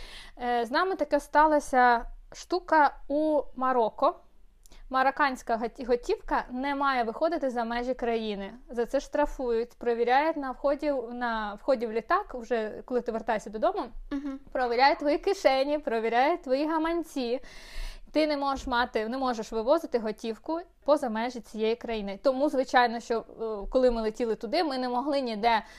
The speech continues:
Speaker 1: змінити кошти, ну, на марокканські, да, гроші ти ніде не знайдеш. Тому ти летиш з доларами або з євро.
Speaker 2: У нас, е, знаєш, який був підхід до цього? Ми ніколи,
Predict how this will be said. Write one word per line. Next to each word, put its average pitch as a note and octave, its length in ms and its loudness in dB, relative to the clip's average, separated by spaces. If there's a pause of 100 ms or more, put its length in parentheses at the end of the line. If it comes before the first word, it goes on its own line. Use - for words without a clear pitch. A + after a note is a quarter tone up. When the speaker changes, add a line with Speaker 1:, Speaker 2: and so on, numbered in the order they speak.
(160)
Speaker 1:
змінити B3 500 -2
кошти, B3+ 640 2
ну, B3 100 -4
на G#3+ 140 -4
марокканські, A#3 640 0
да, A#3 160 4
гроші B3+ 340 6
ти B3+ 120 -2
ніде A#3+ 280 2
не C4 140 -2
знайдеш. G3+ 400 -6
Тому A3+ 300 -6
ти B3 120 -4
летиш A3+ 300 0
з - 40 -16
доларами B3 600 0
або B3+ 260 0
з A3 160 -8
євро. F3+ 340 -6
Speaker 2:
У E4+ 40 -6
нас, - 280 -10
е, C4 220 -6
знаєш, D#4+ 380 -8
який B3+ 280 -8
був A3 260 -12
підхід A#3 440 -10
до G#3+ 100 -12
цього? G#3 360 -12
Ми A#3+ 280 -6
ніколи, D4+ 460 -8